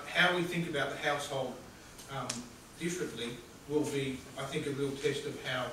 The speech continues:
how much heterodox economics can renew itself. And I think politically then, if Labor's households are now a key to financial stability,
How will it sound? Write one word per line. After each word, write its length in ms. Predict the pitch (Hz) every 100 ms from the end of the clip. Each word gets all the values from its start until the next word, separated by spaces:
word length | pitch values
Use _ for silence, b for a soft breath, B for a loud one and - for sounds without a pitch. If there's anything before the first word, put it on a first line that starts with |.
| - - - -
how 100 | 160
much 240 | 143 139 151
heterodox 440 | 135 139 127 117
economics 580 | 135 135 127 127 - - - - - - - - -
can 160 | 127
renew 360 | 131 127 139 143
itself. 480 | 135 - - - - - - - - - - - - - - B B B B B - -
And 240 | 202 202 -
I 60 | 190
think 240 | 277 254
politically 560 | 220 220 - - - 139
then, 240 | 135 127 - - - -
if 300 | 208 202 -
Labor's 480 | - 214 233 226 -
households 640 | 185 190 190 165 151 139 143
are 100 | 151
now 240 | 151 139
a 60 | 139 -
key 220 | 208 226
to 60 | 185
financial 500 | 147 143 131 - 117
stability, 600 | - - 135 123 - 120